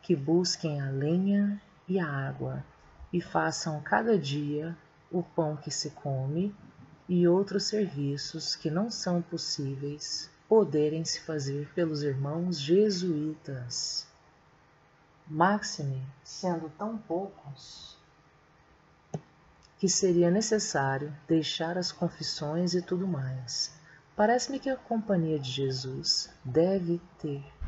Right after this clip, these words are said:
e adquirir escravos justamente por meios que as constituições permitem, quando puder, para nossos colégios e casas de meninos. História da Companhia de Jesus no Brasil.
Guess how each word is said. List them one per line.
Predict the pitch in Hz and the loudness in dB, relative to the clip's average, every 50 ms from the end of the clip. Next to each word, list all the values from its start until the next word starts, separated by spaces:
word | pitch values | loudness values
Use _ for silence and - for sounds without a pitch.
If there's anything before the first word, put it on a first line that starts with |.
| - - - - | -8 -8 -12 -6
e | - 165 160 156 | -2 0 2 2
adquirir | 156 156 180 190 180 180 180 - - 165 147 156 170 180 180 | 4 2 2 0 0 -2 -4 -2 -2 0 2 2 2 2 2
escravos | 196 196 - - 156 143 135 131 131 131 135 143 139 - - - - - - - - - - _ - | 0 -2 -2 0 0 0 2 0 -2 -4 -6 -8 -6 -6 -6 -6 -8 -14 -20 -20 -20 -20 -20 _ -6
justamente | 135 160 208 214 - - 208 185 160 151 156 165 180 180 180 - 160 | -2 -2 -2 -2 -2 -2 -2 -2 0 0 0 0 0 0 -2 -4 -10
por | - - 180 175 160 | -6 0 0 2 2
meios | 156 156 165 170 175 165 156 143 139 139 - - | 2 2 2 2 2 2 0 -2 -4 -6 -8 -10
que | - - | -6 -4
as | 147 143 - - | -4 -4 -4 -4
constituições | - - 202 214 208 - 208 - 220 220 208 - - 180 180 180 - | 0 0 2 2 2 -2 -4 -4 -4 -4 -4 -4 -2 -2 -2 -2 0
permitem, | - - 208 196 175 165 156 151 151 151 - 165 160 165 - - - _ _ - - - _ | 0 0 2 2 2 2 0 -2 -6 -6 -6 -6 -6 -6 -10 -14 -20 _ _ -20 -20 -20 _
quando | - 170 156 143 139 143 | 2 2 4 4 4 2
puder, | 143 147 - 196 175 147 143 135 131 135 131 - - - _ - | 0 0 -2 -2 0 2 0 0 0 -2 -6 -10 -14 -18 _ -2
para | 147 143 143 | -2 0 0
nossos | 135 135 135 139 147 165 208 220 - - 208 | 0 0 0 2 2 2 0 0 -2 -6 -8
colégios | - - - 226 208 180 160 147 143 143 139 143 139 160 160 - - - - | -8 -4 -2 0 2 2 2 2 0 0 -2 -4 -4 -6 -4 -4 -6 -4 -6
e | 240 233 | -8 -10
casas | - - - 160 143 135 135 135 135 143 139 131 131 | -8 -4 -2 0 0 2 0 0 -2 -2 -2 -2 -2
de | 135 143 | -2 -2
meninos. | 143 156 175 180 165 143 139 139 139 135 131 127 123 127 123 - - - - - - - - - - - - - - | 0 2 2 2 2 2 0 0 -2 -2 -4 -4 -4 -4 -4 -4 -4 -4 -8 -10 -16 -20 -20 -20 -20 -20 -20 -20 -14
História | - - - - - 147 156 175 170 | -10 -10 -6 -2 2 4 4 4 4
da | 190 196 | 2 0
Companhia | - 202 196 - - 196 185 185 190 | 0 0 0 0 2 2 2 2 2
de | 175 165 | 0 0
Jesus | 160 165 175 165 147 135 139 156 170 175 156 | 2 2 2 2 2 0 0 0 0 0 0
no | 151 156 170 165 | 0 0 0 2
Brasil. | 165 175 180 180 170 147 131 131 131 139 139 139 143 143 | 2 2 2 2 0 0 -2 -2 -2 -2 -2 -2 -4 -6